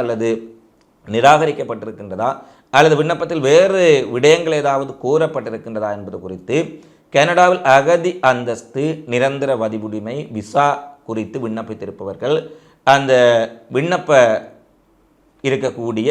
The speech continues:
இணையதளத்தில் அது தொடர்பான விவரங்களை இன்றிலிருந்து பார்வையிட்டுக் கொள்ளலாம் என்பதையும் கனேடிய குடியுரிமை குடியர்கள் திணைக்களம் அறிவித்துள்ளது. இவைதான் இன்றைய நாளில் வெளியான மிக முக்கியமான செய்தி குறிப்புகளாக, செய்திகளாக பதிவாக இருக்கின்றன.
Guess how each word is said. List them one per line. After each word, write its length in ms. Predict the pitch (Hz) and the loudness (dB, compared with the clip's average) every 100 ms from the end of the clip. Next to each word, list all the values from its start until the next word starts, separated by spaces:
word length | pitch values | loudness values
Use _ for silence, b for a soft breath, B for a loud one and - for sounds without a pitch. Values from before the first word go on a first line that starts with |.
| - | -2
இணையதளத்தில் 720 | 139 190 202 - 113 110 143 | -2 0 0 -2 -6 -6 -8
அது 100 | 117 | -8
தொடர்பான 360 | 110 110 104 110 | -8 -10 -10 -10
விவரங்களை 580 | 101 127 131 110 107 143 156 - B B B | -6 -4 -4 -6 -4 -4 -6 -10 B B B
இன்றிலிருந்து 560 | 131 135 123 113 110 135 127 | -2 -2 -2 -2 -4 -6 -2
பார்வையிட்டுக் 520 | 117 123 123 117 120 | 0 0 -4 -8 -12
கொள்ளலாம் 380 | 104 101 101 98 | -10 -8 -8 -10
என்பதையும் 480 | 104 98 92 104 143 | -14 -12 -10 -10 -12
கனேடிய 400 | 143 107 110 101 | -8 -8 -8 -10
குடியுரிமை 440 | 98 104 110 104 101 | -12 -8 -8 -8 -10
குடியர்கள் 400 | 98 101 95 92 | -12 -12 -12 -12
திணைக்களம் 460 | 98 95 - 107 135 - | -12 -12 -12 -14 -14 -14
அறிவித்துள்ளது. 500 | 95 90 78 85 92 _ b b b b b _ - | -14 -14 -16 -18 -20 _ b b b b b _ 0
இவைதான் 340 | 151 147 151 | 2 2 2
இன்றைய 140 | 139 131 | -2 -2
நாளில் 360 | 120 123 135 - | 0 0 -2 -6
வெளியான 460 | 113 107 107 110 | -4 0 -2 -2
மிக 160 | 120 98 | -8 -12
முக்கியமான 480 | 98 - 107 101 104 | -14 -14 -12 -12 -14
செய்தி 320 | - 104 98 | -14 -14 -12
குறிப்புகளாக, 760 | 98 92 92 95 92 90 - 101 - - | -14 -14 -14 -10 -10 -10 -14 -20 -18 -12
செய்திகளாக 460 | 101 101 95 95 92 | -10 -10 -12 -12 -12
பதிவாக 260 | 95 95 | -10 -12
இருக்கின்றன. 480 | 90 87 92 90 120 | -12 -18 -18 -14 -14